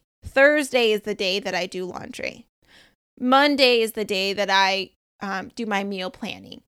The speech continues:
Tuesday is the day that I clean the house," right? So it reduces the chatter in my brain and helps me focus. The same thing with, like, my business. I s-, I set specific days that I'm working on my podcasts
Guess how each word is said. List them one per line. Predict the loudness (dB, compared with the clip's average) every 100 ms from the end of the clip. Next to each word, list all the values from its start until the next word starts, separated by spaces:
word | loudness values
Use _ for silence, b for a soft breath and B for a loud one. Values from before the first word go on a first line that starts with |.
| -10
Tuesday | -2 0 0 4 4
is | 2
the | -4
day | -4 -2 -2
that | -2
I | -4
clean | -8 -14 -12
the | -8
house," | -6 -6 -8 -12 -14 B B
right? | 4 4 2
So | -6
it | -4
reduces | -4 -4 -4 -6 -10
the | -10
chatter | -10 2 4 4 4
in |
my | 0 -2
brain | -2 -4 -4 -6
and | -6
helps | -6 -8 -8
me | -10 -10
focus. | -4 -4 -4 -10 -10 -12 -14 b b b b
The | -2
same | 0 0 0 -2
thing | -6
with, | -6 -6
like, | -6
my | -6
business. | -4 0 0 0 -6 -6
I | -6
s-, | -6 -2
I | -2
set | 0 -6 -8
specific | -10 -4 -2 -2 0
days | 0 0 -2
that | -4
I'm | -2 -4
working | -4 -4 -4 -4 -4 -2
on | -2 -2
my | -6
podcasts | -6 -2 -2 -2 -8 -8 -10 -18